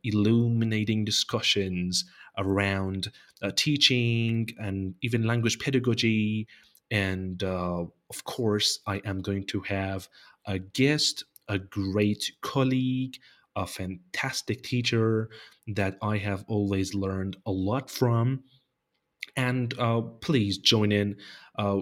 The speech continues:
call in. I am always, uh, looking forward to hearing from you, and it's going to be, uh, amazing to see what you think and, uh,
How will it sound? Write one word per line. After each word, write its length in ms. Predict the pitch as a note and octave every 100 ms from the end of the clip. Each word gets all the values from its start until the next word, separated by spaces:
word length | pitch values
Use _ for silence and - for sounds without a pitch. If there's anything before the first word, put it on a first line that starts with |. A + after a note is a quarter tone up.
| F2+
call 260 | - B2 A#2
in. 480 | A2+ A2 A2 A2 -
I 140 | G#2+ G#2
am 280 | G#2+ G2+ -
always, 760 | A2+ G#2+ G#2+ G#2 G2+ G2+ - - - _ _ G2+
uh, 80 |
looking 380 | G2 G2+ A#2 A#2+
forward 480 | A#2 A2 G#2 G#2+ G#2
to 180 | - G2+
hearing 380 | A#2+ C#3 B2+ B2
from 240 | B2+ B2
you, 480 | A#2+ A#2+ A#2+ A#2+ A#2+ - _
and 200 | A2 G#2
it's 160 | G2+ -
going 240 | D3 C3+
to 100 | A#2
be, 340 | A2+ G#2+ G#2+ G#2+
uh, 120 | F2 - A2+
amazing 680 | G#2+ A2+ A2 G2+ F#2+ F#2 F2+
to 420 | - G#2 G2+ G2+
see 280 | - - A2
what 200 | G#2+ A2
you 120 | A#2+
think 720 | - A2+ G#2 G#2 G#2 - - -
and, 460 | G#2 G2 G2 F#2
uh, 260 | F#2+ F#2